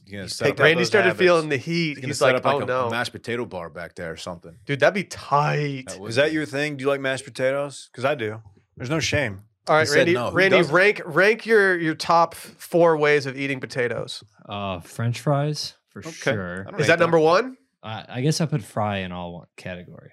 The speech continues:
Speaker 4: Or would you put wedges? 'Cause I put wedges in there.
Speaker 1: No, let's,
Speaker 4: Different.
Speaker 1: let's,
Speaker 2: Different.
Speaker 1: fries is its own category.
Speaker 4: Oh, okay, then, uh,
Speaker 3: Wedges is a terrible second, by the way.
Speaker 4: Oh, vodka?
Speaker 1: That's some Midwest
Speaker 4: <laughs> Number
Speaker 1: shit.
Speaker 4: two.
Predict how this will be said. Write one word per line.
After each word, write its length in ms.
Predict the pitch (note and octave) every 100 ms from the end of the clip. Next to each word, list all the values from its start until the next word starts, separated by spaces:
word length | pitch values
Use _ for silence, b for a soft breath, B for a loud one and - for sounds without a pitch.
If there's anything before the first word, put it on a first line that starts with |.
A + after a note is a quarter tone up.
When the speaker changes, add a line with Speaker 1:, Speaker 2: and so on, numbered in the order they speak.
| -
Speaker 4:
Or 120 | A2+
would 120 | A2+
you 60 | G#2+
put 180 | B2+ G2+
wedges? 400 | A2 F2 F2 -
'Cause 100 | G#2
I 60 |
put 180 | G2+ G#2+
wedges 440 | G2+ F#2 F#2 F#2+ F#2+
in 120 | F#2
there. 100 | F#2 B2
Speaker 1:
No, 220 | B2+ C#3
let's, 140 | D3+
Speaker 4:
Different. 120 | G#2 D#3
Speaker 1:
let's, 120 | -
Speaker 2:
Different. 260 | C3+ E3 F3
Speaker 1:
fries 160 | F3
is 140 | D#3+ B2
its 120 | C#3
own 160 | C3
category. 580 | A#2+ G#2+ E2+ D#2+ D2+ C2 _ _ _ _ _ -
Speaker 4:
Oh, 160 | G2+
okay, 260 | G2 G2+ F2+
then, 320 | F#2+ F#2+ F#2+
uh, 220 | F#2 F2
Speaker 3:
Wedges 360 | B2+ F3 D#3+ B2+
is 120 | B2+
a 80 | A#2+
terrible 560 | - D3+ D3 B2 A2+ - _ G2 _ -
second, 460 | - A#2+ A2+ G2+
by 120 | A2+ F2
the 60 | -
way. 60 |
Speaker 4:
Oh, 260 | C3 C3+ A#2
vodka? 400 | G#2 G#2 A2 D#3
Speaker 1:
That's 180 | D3 E3
some 180 | C3 A#2
Midwest 480 | A2+ G#2 G#2+ G#2 -
Speaker 4:
<laughs> 0 |
Number 180 | A2 A2
Speaker 1:
shit. 60 | -
Speaker 4:
two. 340 | A2 A2+ D3